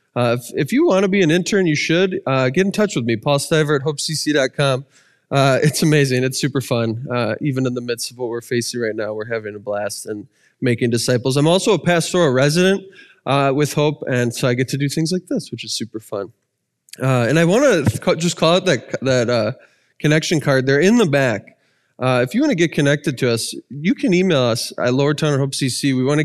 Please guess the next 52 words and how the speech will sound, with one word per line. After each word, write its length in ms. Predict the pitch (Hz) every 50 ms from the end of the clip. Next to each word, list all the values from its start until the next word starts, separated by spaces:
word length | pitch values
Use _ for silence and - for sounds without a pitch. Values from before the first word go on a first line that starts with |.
| 135 -
if 180 | 113 139 -
you 80 | - 165
just 220 | 165 180 180 -
need 100 | 208 190
a 60 | 175 147
one-on-one, 440 | 131 143 143 143 139 143 147 123
you 100 | 113 113
need 140 | 117 123 123
someone 220 | - - 143 135 131
to 60 | 127
talk 320 | - - 123 123 117 -
to, 100 | - 131
Brian 320 | 117 110 123 120 123 127 127
or 60 | 123
myself, 520 | 120 117 117 - - 120 113 110 110 - _ _ _ _ _ _ _ _ _ _ _ _
we'll 80 | - 131
get 180 | 123 131 117
back 260 | - 123 117 127 127 -
to 100 | - 127
you. 40 | 117
But 120 | 113 131
I 80 | 131 127
put 160 | - - 175
on 100 | 185 180
that 220 | 170 156 135 117
card, 240 | - 143 135 139 151
"It's 160 | 147 139 -
good 180 | - 143 143 143
to 80 | 135 117
see 200 | - - 127 120
you." 180 | 123 135 156 156 - _ _ - - _ -
I 80 | - 156
think 160 | 165 175 170
that's 180 | 190 170 - -
gonna 140 | 208 196
be 80 | 180 180
my 160 | 170 160 139
new 160 | 127 131 131
phrase. 400 | 123 - 113 110 110 107 104 -
"It's 120 | - - -
good 140 | - 277 208
to 60 | 151
see 180 | - - 113
you." 140 | 104 - 110 - _ _ _ _ _ _ -
It's 140 | 175 170 -
good 160 | - 254 196
to 80 | 196
see 220 | 165 - - 160 156
people 320 | 143 175 160 139 160 151
today. 320 | 156 147 139 139 143 143 139
And, 120 | 135 -
and 240 | - 143 143 135